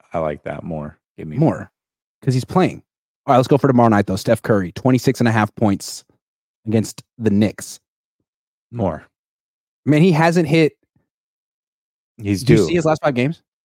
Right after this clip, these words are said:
Speaker 1: He's due.
Speaker 2: He's due. You don't bet against Stephen Curry.
Speaker 1: No.
Speaker 2: Stephen. He's almost thirty-six years old. I'm
Speaker 1: Stephen.
Speaker 2: thirty-six years
Speaker 1: Yeah.
Speaker 2: old. Okay. Kuminga.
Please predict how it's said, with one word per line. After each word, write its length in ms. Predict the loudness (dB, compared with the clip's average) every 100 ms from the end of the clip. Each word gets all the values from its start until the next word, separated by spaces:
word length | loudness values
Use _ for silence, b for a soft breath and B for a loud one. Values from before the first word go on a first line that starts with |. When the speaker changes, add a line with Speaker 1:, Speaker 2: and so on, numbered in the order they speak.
| _ _ _ _ -10
Speaker 1:
He's 180 | -10
due. 280 | -8 -10 -10 _ _ _ _ _ _ _ _
Speaker 2:
He's 80 | _
due. 240 | -18 -18 -20 _
You 80 | 0
don't 140 | 0 2
bet 140 | 0
against 200 | 0 -4
Stephen 260 | -8 -12 -14
Curry. 260 | -14 -16 _ _ _ _ _ _ _ -10
Speaker 1:
No. 160 | -2
Speaker 2:
Stephen. 280 | -2 -2 -10 _ _ _
He's 60 | -2
almost 240 | -2 0
thirty-six 420 | 0 0 -2 -6
years 140 | -6 -6
old. 140 | -2
I'm 120 | -2
Speaker 1:
Stephen. 100 | -2 -6 -10
Speaker 2:
thirty-six 200 | -18 -12
years 100 | -10
Speaker 1:
Yeah. 60 | -10
Speaker 2:
old. 100 | -12 _ _ _ _ _ _ _ _ -8
Okay. 220 | -2 -2 -4 _ _ _ _ _ _ _ _ _
Kuminga. 500 | 2 4 4 2 0